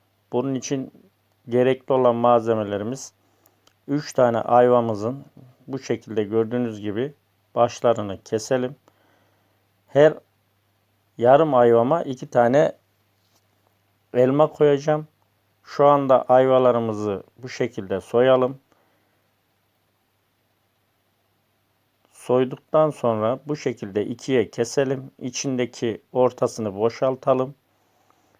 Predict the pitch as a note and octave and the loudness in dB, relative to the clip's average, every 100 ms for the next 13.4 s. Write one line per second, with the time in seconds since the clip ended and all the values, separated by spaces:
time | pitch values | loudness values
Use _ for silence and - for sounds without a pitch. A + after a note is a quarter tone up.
0 | _ _ _ _ - B2 C3 D3 C#3+ - | _ _ _ _ -4 -2 4 6 6 4
1 | C3+ C#3 C#3 C3+ B2 A2 - C3+ - C#3 | 0 2 2 2 2 0 -2 -6 -2 -4
2 | B2+ - C#3 A#2+ C3 C3+ C#3 C3+ A2+ - | -2 0 4 4 6 6 6 2 -6 -4
3 | - B2+ B2+ - - A#2 B2 B2+ B2 C#3+ | -2 -2 -4 -10 -2 2 4 4 4 4
4 | C3+ - C#3 D3+ _ _ _ _ _ _ | 2 0 -8 -8 _ _ _ _ _ _
5 | _ _ _ _ _ _ _ _ _ _ | _ _ _ _ _ _ _ _ _ _
6 | _ _ _ _ - B2 C#3 C#3+ C3 A#2+ | _ _ _ _ 2 4 6 4 2 0
7 | A#2 D3+ - _ _ _ _ _ _ _ | 0 -4 -6 _ _ _ _ _ _ _
8 | _ _ - C3+ C3 A2 A2 A2 G2+ A#2 | _ _ -16 -6 -6 -6 -4 -4 0 0
9 | A#2+ C3 - B2 A#2+ A#2 A2 G2+ G#2+ B2+ | 0 -4 -2 -4 -2 -4 -6 -6 -4 -4
10 | D#3+ _ _ _ _ - C#3+ C3+ D#3+ C3 | -6 _ _ _ _ 0 2 2 -2 -8
11 | - C3+ B2 - A2 A2 D3+ C#3+ C#3 C#3 | -6 -2 -2 0 2 2 -2 -6 -4 -4
12 | C3+ - C3 - - C#3+ - G#2+ G#2 G#2 | -6 -4 -6 -4 0 0 0 -2 0 0
13 | G#2 G#2 A2 E3 | -2 -4 -6 -8